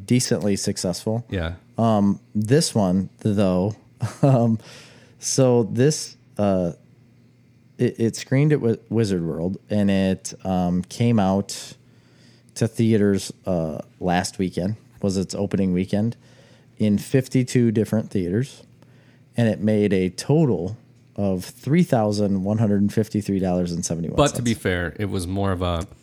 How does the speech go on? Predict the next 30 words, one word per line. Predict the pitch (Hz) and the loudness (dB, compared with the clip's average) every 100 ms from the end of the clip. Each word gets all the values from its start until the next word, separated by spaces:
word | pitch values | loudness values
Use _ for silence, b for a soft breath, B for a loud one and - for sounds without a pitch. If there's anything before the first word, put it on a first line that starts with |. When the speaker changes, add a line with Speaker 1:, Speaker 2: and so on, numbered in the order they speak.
| _ | _
Speaker 2:
meant | 127 131 | -2 -2
to | 113 | 0
be | 104 | -2
more | 98 95 | 0 -2
of | 90 | -4
a | |
direct | 85 90 95 - - - _ - | -6 -2 -4 -4 -16 -20 _ -20
to | - 104 92 87 | -6 -4 -2 -4
V | 85 92 87 | -4 -4 -4
O | |
D | 87 87 82 85 b b b b b - | -4 -6 -8 -10 b b b b b -2
movie. | 104 120 156 156 B B B | 0 2 0 -2 B B B
Speaker 1:
Mm. | 277 269 262 262 | -6 -4 -4 -2
Speaker 2:
Like, | 143 - - | -2 -4 -2
a, | |
a | 139 - | -2 2
lot | 143 165 | 0 0
of | 185 | 0
these | 185 120 | -2 -2
direct | 113 107 113 - | 0 2 0 0
to | 131 104 98 - | 0 0 0 -4
video | 101 104 104 98 95 - _ - | -4 0 0 0 -4 -8 _ -8
movies, | 101 104 117 123 127 - - - | -2 -2 0 -2 -4 -10 -12 -4
they | 104 | -4
still | - 151 | 0 -2
screen | 131 - 104 104 | -2 -2 -2 0
them | 104 | -2
in | 90 82 | -4 -6
movie | - 95 107 | -6 -2 -2
theaters | 127 127 131 135 - | -2 -4 -2 -4 -8